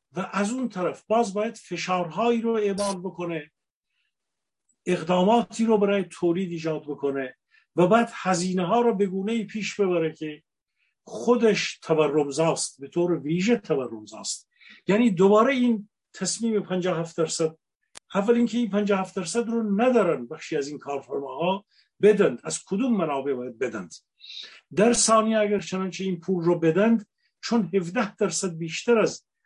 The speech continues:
عدد تورم اینها حقوق دادن، باز باید کالاهایی رو که تولید کردن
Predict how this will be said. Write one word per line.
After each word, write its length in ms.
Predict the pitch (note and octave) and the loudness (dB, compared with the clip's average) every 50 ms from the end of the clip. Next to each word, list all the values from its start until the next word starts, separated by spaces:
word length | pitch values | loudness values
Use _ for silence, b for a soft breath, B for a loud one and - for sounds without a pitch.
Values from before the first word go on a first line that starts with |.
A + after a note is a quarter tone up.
| _ _ | _ _
عدد 400 | - D#3+ D#3+ F3+ F3 E3 E3 D#3+ | -4 0 2 2 0 0 -2 -4
تورم 680 | - - D#3+ E3 E3 D#3+ E3+ A3 B3 A#3 F3+ C3+ - _ _ _ _ _ _ _ _ _ _ _ | 0 0 2 2 2 2 4 4 4 4 4 0 -8 _ _ _ _ _ _ _ _ _ _ _
اینها 300 | _ E3+ E3+ E3 F3+ G#3+ | _ -4 -2 0 0 0
حقوق 500 | G3+ - - F#3+ G3 G#3 A3+ G3+ D#3+ D3+ | -2 0 -2 -2 -2 -2 -2 -4 -6 -4
دادن، 440 | D#3 E3 D#3+ E3 G#3 A3+ A#3 G3+ b b b b b b b | -2 -2 0 0 0 -2 -2 -4 b b b b b b b
باز 280 | D3 G3+ A#3 A#3+ G3+ F#3+ | 2 2 4 4 2 0
باید 280 | G#3 G#3 A3 A3 - | -2 -4 -4 -6 -10
کالاهایی 600 | - - - F3+ F3+ F#3 F#3 F3 F3+ A#3+ B3+ B3 | -16 -10 -6 -4 -4 -4 -2 -2 -2 -2 -2 0
رو 100 | A3+ G#3+ | -2 -4
که 160 | F3 - F#3 E3+ | -4 -6 -10 -12
تولید 400 | - - E3+ E3+ E3+ F3 E3 - | -4 -4 -2 -2 -2 -4 -8 -6
کردن 440 | - E3 D#3+ E3+ G#3 A3 G#3+ G#3 | -4 -2 0 0 0 -2 -2 -6